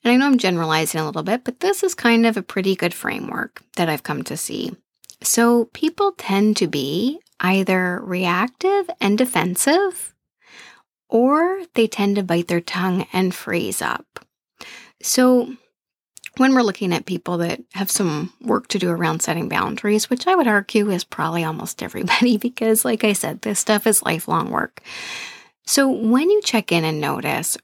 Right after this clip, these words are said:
which one of these feels more like you? Do you tend to get reactive and defensive, right? Do you tend to jump in to justify or put somebody in their place? Or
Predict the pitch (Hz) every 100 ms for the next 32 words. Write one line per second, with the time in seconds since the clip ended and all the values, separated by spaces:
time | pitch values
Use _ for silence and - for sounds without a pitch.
0 | - 214 320 359 - 302 277 262 208 190
1 | 180 185 - 254 - 202 214 214 214 214
2 | - 165 156 147 147 147 - - - -
3 | - _ _ _ - - - - _ _
4 | 320 220 233 233 - - 311 359 349 -
5 | 170 - - - 175 180 - 190 190 185
6 | 165 208 - 277 277 - - 175 175 170
7 | 139 143 - - 101 - - _ _ -
8 | 208 220 - 185 - 220 240 254 220 196
9 | 175 170 156 160 165 175 214 185 - -
10 | 196 214 202 202 202 202 208 - - -
11 | - - 185 196 - - - - 190 190
12 | 185 185 160 156 - - 107 - - -
13 | - - _ _ _ - - - - -
14 | _ _ _ _ _ _ - 233 285 254
15 | 170 -